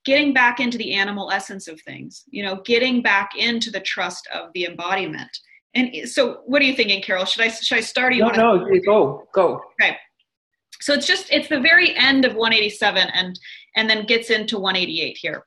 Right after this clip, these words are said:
Speaker 1: He says, "It is no small matter to acknowledge one's yearning. For this, many need to make a particular effort at honesty. All too many do not want to know where their yearning is,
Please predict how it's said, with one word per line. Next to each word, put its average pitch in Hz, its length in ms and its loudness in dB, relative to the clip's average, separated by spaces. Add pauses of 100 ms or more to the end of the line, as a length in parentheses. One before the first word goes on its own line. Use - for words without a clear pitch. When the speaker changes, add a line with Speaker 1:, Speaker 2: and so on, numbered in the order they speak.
Speaker 1:
He 233 100 -6
says, 226 380 2 (1200)
"It 320 140 4
is 320 120 2
no 311 300 6
small 320 460 0
matter 247 500 4 (260)
to 262 180 2
acknowledge 233 720 2
one's 214 580 -4
yearning. 185 560 -4 (1200)
For 285 140 2
this, 294 460 0 (220)
many 302 380 4
need 247 320 2
to 240 100 -4
make 220 180 -2
a 226 60 -4
particular 240 640 -4
effort 214 340 -4
at 220 160 -4
honesty. 175 640 -10 (720)
All 311 340 4
too 285 280 -2
many 226 400 2
do 220 180 -4
not 233 320 0
want 202 300 -6
to 226 120 -8
know 202 300 -4
where 202 400 -2
their 220 180 0
yearning 185 540 -6
is, 180 480 -8